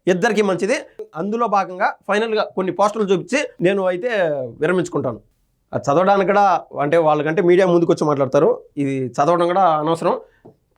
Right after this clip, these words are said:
కేవలం ప్రూఫ్ కోసం చూపించడానికే ప్రయత్నం చేస్తున్నాను. అది ఒక్క ఒక్కొక్కటి కన్నా చదివితే అంత గలీజ్గా ఉంటుంది, అసలు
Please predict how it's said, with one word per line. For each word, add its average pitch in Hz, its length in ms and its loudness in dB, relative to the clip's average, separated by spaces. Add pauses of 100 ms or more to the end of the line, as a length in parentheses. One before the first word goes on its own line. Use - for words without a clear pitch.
కేవలం 190 300 2
ప్రూఫ్ 185 260 -2
కోసం 190 340 0
చూపించడానికే 165 520 -2
ప్రయత్నం 151 340 0
చేస్తున్నాను. 143 380 -2 (480)
అది 165 200 2
ఒక్క 170 400 -2
ఒక్కొక్కటి 180 580 2
కన్నా 196 180 2 (120)
చదివితే 190 240 2
అంత 190 400 2
గలీజ్గా 190 560 2
ఉంటుంది, 147 240 0 (200)
అసలు 147 240 2